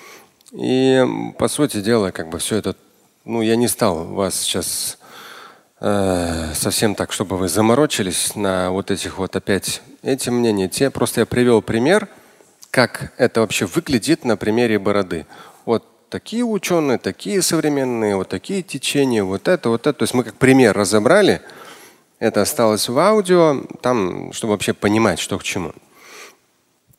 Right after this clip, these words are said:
Я не раз говорил, моя задача, эм, и в мировом интернете, и в русскоязычном интернете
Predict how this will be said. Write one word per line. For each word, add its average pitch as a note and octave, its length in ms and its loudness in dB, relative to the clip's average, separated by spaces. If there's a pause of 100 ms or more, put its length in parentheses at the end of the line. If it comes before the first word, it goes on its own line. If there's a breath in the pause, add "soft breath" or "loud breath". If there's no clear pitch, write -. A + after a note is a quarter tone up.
(580)
Я C3 200 8
не C3+ 120 6
раз B2 240 6
говорил, B2+ 380 6
моя C3+ 260 8
задача, D3+ 720 2 (280)
эм, G#2 800 0 (180)
и A#2 360 0
в G2+ 120 -2
мировом C#3 480 4
интернете, B2+ 680 0
и A2+ 220 0
в A2 100 -2
русскоязычном A#2 760 -2
интернете C#3 640 -2